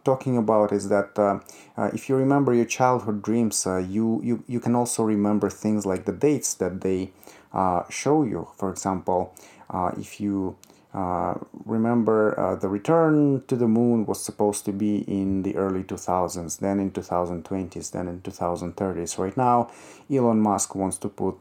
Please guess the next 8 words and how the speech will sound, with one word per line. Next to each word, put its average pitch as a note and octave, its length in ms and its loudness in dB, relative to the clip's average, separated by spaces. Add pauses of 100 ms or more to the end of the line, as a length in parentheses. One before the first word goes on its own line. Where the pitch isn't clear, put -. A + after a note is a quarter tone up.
the F#2 120 -10
first - 360 -4
man F#2 240 -2
on F2 140 -6
Mars, F#2+ 680 -2
maybe F#2 360 -6
sometimes F2+ 760 -4
in, F2+ 240 -8